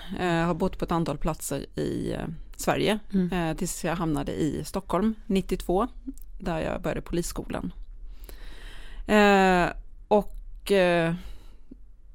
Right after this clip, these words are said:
Speaker 1: ja, alltså för mig var det, resan mot att bli polis var väl kanske inte liksom helt självklar, för jag hade ju siktet inställt på vården och psykiatrin och att det var där jag
Speaker 2: Ja.
Speaker 1: skulle jobba.
Speaker 2: Mm.
Speaker 1: Men jag kan ju någonstans se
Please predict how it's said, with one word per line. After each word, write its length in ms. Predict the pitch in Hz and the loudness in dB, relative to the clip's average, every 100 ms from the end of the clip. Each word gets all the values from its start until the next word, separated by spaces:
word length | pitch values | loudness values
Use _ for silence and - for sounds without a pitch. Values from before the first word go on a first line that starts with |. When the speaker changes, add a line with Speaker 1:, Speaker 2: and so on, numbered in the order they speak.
| - | 0
Speaker 1:
ja, 340 | 202 196 190 208 | 6 8 8 6
alltså 200 | - 208 | 0 0
för 100 | 202 | 2
mig 140 | 214 208 | 4 6
var 120 | 214 | 6
det, 120 | 208 | 4
resan 680 | 185 - 202 240 202 226 208 | 2 0 4 6 6 6 6
mot 380 | 233 277 202 - | 8 8 6 2
att 160 | 190 | 0
bli 220 | 185 175 | 2 2
polis 540 | 175 - 254 - - - | 2 2 4 4 2 2
var 200 | 180 165 | 2 2
väl 100 | 175 | 2
kanske 260 | 240 - | -2 0
inte 180 | 175 - | -2 -2
liksom 260 | 165 - 156 | -6 -4 0
helt 240 | 180 151 | 0 0
självklar, 520 | - 170 160 - 208 | 0 0 -2 0 2
för 120 | 175 180 | 2 2
jag 80 | |
hade 320 | 180 208 165 196 | 4 2 4 2
ju 260 | 214 190 - - - - | 2 0 -4 -8 -8 -6
siktet 400 | 180 254 - 180 | 0 0 0 0
inställt 480 | 185 170 - 160 - | 2 0 -2 -4 -2
på 220 | 233 233 | 2 4
vården 440 | 175 156 151 147 151 | 4 6 4 4 -2
och 100 | 160 | -4
psykiatrin 720 | - 147 - - 269 - 170 | -6 -6 -6 0 2 2 2
och 80 | 160 | -2
att 100 | - | -2
det 60 | |
var 80 | 165 | -2
där 140 | 160 | 0
jag 80 | 165 | 2
Speaker 2:
Ja. 60 | 180 | 2
Speaker 1:
skulle 240 | 165 165 | 2 2
jobba. 420 | 165 160 160 190 180 | 0 0 0 0 0
Speaker 2:
Mm. 280 | 196 185 180 175 - | -2 -2 -2 -6 -2
Speaker 1:
Men 180 | - 196 | 6 8
jag 120 | 196 | 8
kan 100 | 190 | 6
ju 120 | 180 175 | 4 4
någonstans 560 | 170 180 175 170 - | 2 0 -2 -2 0
se 360 | - 208 151 | 2 2 2